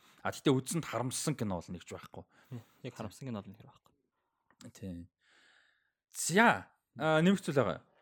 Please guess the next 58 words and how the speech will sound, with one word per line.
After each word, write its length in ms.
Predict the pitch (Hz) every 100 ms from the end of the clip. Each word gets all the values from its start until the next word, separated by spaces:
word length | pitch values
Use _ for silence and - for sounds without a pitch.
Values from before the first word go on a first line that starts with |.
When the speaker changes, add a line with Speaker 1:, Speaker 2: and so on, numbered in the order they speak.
| _ _ _ _
Speaker 1:
юу? 120 | 123 127
Speaker 2:
Өөр 60 |
ч 200 | - - _ _ _ _ _ _ _ -
Speaker 1:
За. 220 | - 104
Speaker 2:
тэгээд 180 | 107 -
хүмүүс 220 | 156 170
санал 180 | - 165
болгоход 260 | 135 117 123
бол 100 | 110 101
хэцүү. 220 | - 104
Гэхдээ 220 | - 117
өөрөө 200 | 117 170 117
үзсэндээ 300 | - 120 110
бол 80 | 98
маш 100 | 92 -
их 60 |
баяртай. 340 | 92 90 - - _ _
Speaker 1:
Тий. 140 | - - - _
Тэг 80 | -
харамсах 420 | - 156 196 262 -
зүйл 160 | 127 87
бол 100 | -
байхгүй, 260 | - - -
тий. 120 | 170 - _ _
Speaker 2:
Харамсах 280 | - 107 -
Speaker 1:
Гэсэн 120 | - 95
Speaker 2:
зүйл 120 | -
Speaker 1:
юм. 40 | - - -
Тэгэд 180 | - 175 127
одоо 260 | 160 214 190
энэ 140 | 160 190
дээр 140 | 214
бас 80 | 185
амар 180 | 175 165
гоё 220 | 170 185
юм 100 | 160 139
л 60 |
да. 240 | - 127 123
Нөгөө 200 | 117 131 139
нэг 60 |
одоо 200 | 113 127
жишээ 160 | - 190
нь 80 | 151
хүмүүс 200 | 180 - -
бас 120 | 147 -
яг 100 | 143
усаа 220 | 143 127 147
контекстыг 560 | 127 - 240 - 214
нөхцөн 300 | 135 - - 120
юм 60 |
чинь 160 | - 110
зүгээр 200 | 101 101
Speaker 2:
Мгм. 320 | - - - 110
Speaker 1:
Kristen 260 | 131 143 -
Stewart-ийн 320 | 123 - 113
speak-ийг 380 | - 135 - 110
бас 220 | - -
үзвэл, 320 | 98 - 110